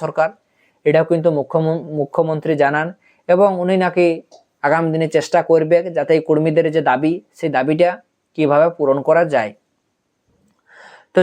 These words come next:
যদিও এখনো যে বৈঠক হয়, সেই বৈঠকের মাধ্যমে যে একুশ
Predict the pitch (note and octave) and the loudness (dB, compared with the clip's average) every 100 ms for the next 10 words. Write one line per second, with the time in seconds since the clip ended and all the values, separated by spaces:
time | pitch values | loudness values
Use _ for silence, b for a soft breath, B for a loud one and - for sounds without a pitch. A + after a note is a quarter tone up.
0 | E3 F3 G#3+ G#3+ G3+ G3+ G#3 G#3 G#3 F#3 | 2 2 4 4 4 2 0 0 -2 -8
1 | _ _ _ _ - C#3+ E3+ D#3+ D#3+ G#3 | _ _ _ _ -8 0 2 2 2 2
2 | F#3 F3+ F3 F#3+ F#3+ - F3+ D#3 D#3 F3+ | 2 2 0 -2 -6 -2 0 2 2 2
3 | F3+ F#3 D#3+ D#3+ D3+ F#3+ F3+ F3+ F#3 _ | 2 0 0 0 2 2 0 -6 -8 _
4 | - D3+ F3 F3 | -4 2 2 2